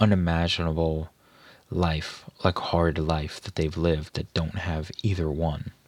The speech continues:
So I mentioned friends first because having a good friend base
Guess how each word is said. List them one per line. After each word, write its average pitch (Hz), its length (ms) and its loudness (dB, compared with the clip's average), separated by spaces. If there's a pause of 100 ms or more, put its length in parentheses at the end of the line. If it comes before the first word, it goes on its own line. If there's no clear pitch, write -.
(920)
So - 120 4
I 110 40 8
mentioned 120 400 6
friends 98 320 4
first 82 420 0
because 85 380 -2
having 92 320 2
a 90 60 2
good 87 260 0
friend 85 320 -2
base 80 420 0